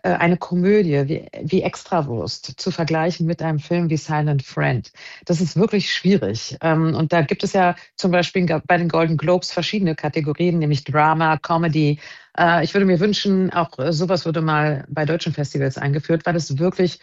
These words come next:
also extrem schwierig ist, äh, eine so publikumswirksame, wirklich wunderbar inszenierte Komödie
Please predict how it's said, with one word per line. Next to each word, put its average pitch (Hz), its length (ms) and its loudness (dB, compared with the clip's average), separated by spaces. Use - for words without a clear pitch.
also 170 180 0
extrem - 540 0
schwierig 143 500 -2
ist, 143 420 -2
äh, 147 320 -2
eine 151 260 2
so 151 400 2
publikumswirksame, 160 1900 0
wirklich 185 400 0
wunderbar 170 500 0
inszenierte 160 580 -2
Komödie 160 600 0